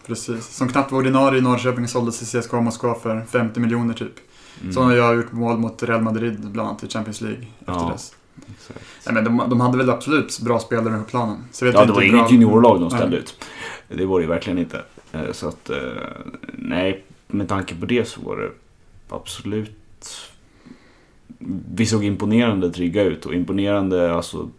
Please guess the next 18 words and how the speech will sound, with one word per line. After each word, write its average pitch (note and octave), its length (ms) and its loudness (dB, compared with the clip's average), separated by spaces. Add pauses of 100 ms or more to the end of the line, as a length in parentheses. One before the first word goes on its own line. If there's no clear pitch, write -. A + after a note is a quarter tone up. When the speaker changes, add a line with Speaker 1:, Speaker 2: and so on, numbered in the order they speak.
(880)
Speaker 2:
man F#2+ 220 -4
såg G2 240 -4
ju F#2+ 40 0 (120)
ingen G#2+ 260 4
kva-, - 380 -10
klasskillnad G#2 720 -2
på G#2 80 -4
det G2+ 140 2
sättet. - 440 -12 (360)
Eh, - 400 -8
Speaker 1:
Vi B2+ 60 0
är C3+ 40 4
nära C3+ 220 4
redan C3+ 200 2
i C3 40 2
andra B2+ 280 2
minuten, B2+ 720 2
eh, A2 60 -2